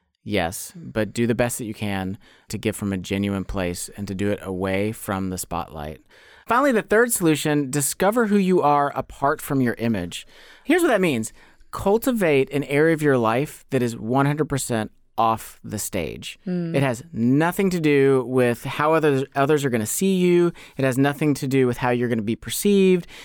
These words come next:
Speaker 1: It's not something that you share publicly. It is yours in private that has nothing to do with, uh, the public eye.
Speaker 2: Yeah, I think it's important here to remember that threes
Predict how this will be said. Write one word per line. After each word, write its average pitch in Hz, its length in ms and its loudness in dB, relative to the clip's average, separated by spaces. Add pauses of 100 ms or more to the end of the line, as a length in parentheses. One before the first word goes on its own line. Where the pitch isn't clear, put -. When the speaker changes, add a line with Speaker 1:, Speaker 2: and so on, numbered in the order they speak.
(120)
Speaker 1:
It's 139 220 2
not 143 240 2
something 143 320 0
that 123 140 0
you 120 120 -2
share 117 280 -2
publicly. 175 880 2 (340)
It 165 160 4
is 135 420 4
yours 151 760 2
in 151 180 -2
private 127 680 0
that 117 180 -4
has 110 380 -2
nothing 117 320 0
to 110 100 -4
do 104 500 0
with, 107 440 -4
uh, 101 320 -2
the 98 100 -8
public 98 360 -6
eye. 87 360 -6
Speaker 2:
Yeah, 180 260 -2
I 190 120 0
think 220 160 0
it's 208 100 -2
important 190 300 -2
here 180 160 2
to 170 500 0
remember 170 600 2
that 165 200 -2
threes 180 380 -4